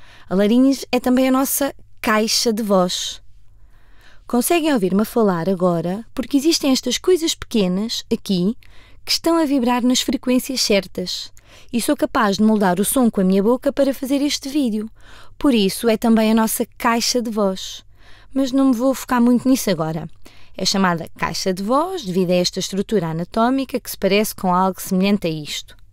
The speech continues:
Mas depois de o ar passar pela laringe, isto é, na entrada, vai para a traqueia. O ar vai para a traqueia, que é assim e é essencialmente um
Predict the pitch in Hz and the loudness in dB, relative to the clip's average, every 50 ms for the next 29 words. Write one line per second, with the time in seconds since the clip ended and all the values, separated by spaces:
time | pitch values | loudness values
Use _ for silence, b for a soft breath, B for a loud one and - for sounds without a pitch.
0 | - - - - - - - - - - - 381 392 - - - 208 196 165 175 | -20 -20 -20 -20 -20 -20 -20 -20 -20 -8 -6 -4 -4 -2 0 2 2 2 2 2
1 | 226 233 277 320 - - - 262 - - 175 170 - - - 294 294 285 269 262 | 0 2 2 0 0 -2 -2 -2 0 0 0 -2 0 -2 0 0 2 2 2 2
2 | 233 208 180 165 165 165 151 143 160 170 202 240 247 - - 214 190 - - 196 | 2 2 2 0 -2 -4 -6 -6 -6 -6 -6 -6 -8 -8 -6 -4 -4 -2 0 2
3 | 196 185 165 160 - - - 180 175 180 175 165 - 170 160 151 151 151 165 208 | 2 2 2 0 -6 -6 -4 -2 -2 0 -2 -2 -2 -4 -4 -4 -4 -2 -2 -4
4 | 262 b b b b b b b b b b b - 247 277 294 294 - - 294 | -4 b b b b b b b b b b b -2 -2 0 0 -2 -4 -4 -2
5 | 285 285 285 - 320 311 - - 254 214 196 190 196 196 - - - - - - | -2 -2 -2 -4 -6 -6 -4 -2 0 0 0 0 -2 -4 -8 -12 -18 -20 -20 -20
6 | b b b b b b b b b b - 220 220 233 214 190 175 160 160 160 | b b b b b b b b b b 0 2 4 4 4 4 2 0 0 -2
7 | 165 196 180 165 - - 165 160 175 - 196 202 196 - - 240 254 269 277 294 | -2 -2 -2 -2 -4 -6 -8 -8 -8 -4 -4 -4 -2 0 0 0 2 2 0 -2
8 | 294 302 311 294 - - 220 185 170 170 170 - - - - - 233 240 254 277 | -4 -6 -8 -8 -6 -4 -2 0 2 2 0 -2 -4 -6 -4 0 2 2 2 2
9 | 294 302 302 302 311 330 - 220 202 208 208 202 196 190 185 175 170 - - - | 0 0 -2 -4 -8 -6 -2 0 2 2 4 4 4 2 2 0 -2 -4 -8 -8
10 | - 190 202 - - 226 220 208 - 226 208 202 202 202 196 196 - - 208 202 | -6 -4 -4 -2 0 0 0 2 2 2 2 2 4 4 2 2 2 2 2 4
11 | 202 196 | 4 4